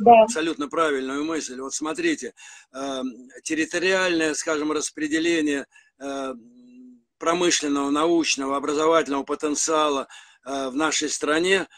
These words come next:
Speaker 2: было очень и очень рационально, э, представлено ещё и в советское время и развивалось гармонично. Вот, например, э, возьмём Екатеринбург. Там, э, вот,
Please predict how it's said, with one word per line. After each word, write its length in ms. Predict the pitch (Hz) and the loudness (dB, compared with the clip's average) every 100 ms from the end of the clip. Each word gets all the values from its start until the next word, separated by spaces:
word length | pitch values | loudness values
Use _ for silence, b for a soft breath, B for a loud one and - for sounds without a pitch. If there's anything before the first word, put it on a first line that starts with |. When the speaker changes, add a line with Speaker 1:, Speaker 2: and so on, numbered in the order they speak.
| b | b
Speaker 2:
было 420 | 247 247 180 175 175 - | -8 -2 0 2 0 2
очень 380 | 196 208 190 180 | 2 4 2 2
и 60 | 175 | 2
очень 380 | 180 170 170 165 | 4 2 0 0
рационально, 960 | 156 - 160 151 156 170 175 160 156 - b b _ - | 0 0 -2 -2 0 0 2 0 -2 -8 b b _ -12
э, 300 | - 143 143 | -8 -6 -8
представлено 1000 | - 156 - - 170 175 175 165 160 160 | -6 -4 -2 0 2 2 2 0 2 0
ещё 360 | 156 147 - 160 | 0 0 0 2
и 80 | 160 | 0
в 60 | |
советское 580 | - 170 190 156 - 139 | 0 2 2 2 -2 -2
время 320 | 135 139 127 135 | 0 -2 0 0
и 40 | |
развивалось 680 | 151 139 165 180 180 147 123 | 0 0 2 4 4 2 -2
гармонично. 720 | 135 135 151 156 135 - - B B - | -2 0 0 0 0 -2 -6 B B -10
Вот, 160 | 143 | -6
например, 540 | 160 135 175 170 139 - B B _ | -4 -2 0 2 0 -4 B B _
э, 240 | 143 147 143 | -4 -2 -2
возьмём 460 | 139 160 165 175 160 | -2 -2 0 2 2
Екатеринбург. 880 | 151 160 - 156 175 165 156 117 - b b _ - | 0 0 -2 -2 -2 0 -2 -2 -10 b b _ -4
Там, 320 | 160 175 156 | 0 0 0
э, 340 | 131 143 143 143 | -4 -8 -6 -4
вот, 160 | 147 | -4